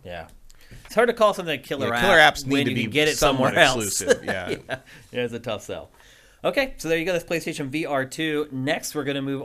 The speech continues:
Speaker 1: on to one of those topics I talked about earlier where we're just gonna group a bunch of stuff together. And this topic is literally just covering the multitude of leaks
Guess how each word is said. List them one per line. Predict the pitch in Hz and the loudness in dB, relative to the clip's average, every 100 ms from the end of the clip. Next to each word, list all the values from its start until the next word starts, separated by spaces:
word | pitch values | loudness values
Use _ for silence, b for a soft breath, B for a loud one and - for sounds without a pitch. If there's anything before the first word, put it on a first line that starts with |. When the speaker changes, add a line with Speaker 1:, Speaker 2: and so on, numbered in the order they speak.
| - | -6
Speaker 1:
on | 123 127 123 | -4 -4 -4
to | 131 117 | -8 -6
one | 123 | -4
of | 139 | -4
those | 135 | -6
topics | - 127 127 120 | -6 -6 -6 -10
I | 113 | -8
talked | 117 110 | -8 -8
about | 113 110 | -8 -8
earlier | 110 113 110 107 | -8 -8 -6 -6
where | 104 110 | -6 -6
we're | 107 | -6
just | 104 110 | -8 -10
gonna | 113 | -10
group | 107 113 135 | -8 -4 -4
a | 147 | -4
bunch | 117 117 | -6 -8
of | 123 | -10
stuff | - 113 - | -10 -10 -10
together. | 101 107 107 101 - b b b b | -8 -8 -6 -10 -14 b b b b
And | 131 123 | -6 -4
this | 160 | -6
topic | - 160 151 156 - - | -8 -10 -8 -10 -10 -14
is | 113 107 | -12 -8
literally | 117 127 156 151 | -6 -6 -6 -8
just | 131 131 | -10 -12
covering | - 135 123 104 98 92 - b b b | -6 -6 -4 -8 -8 -12 -18 b b b
the | 107 120 | -6 -4
multitude | 113 117 131 143 185 175 - 156 139 | -4 -4 -4 -6 -12 -14 -8 -6 -6
of | 135 120 107 | -8 -10 -10
leaks | 110 113 127 123 - - | -10 -6 -8 -8 -8 -10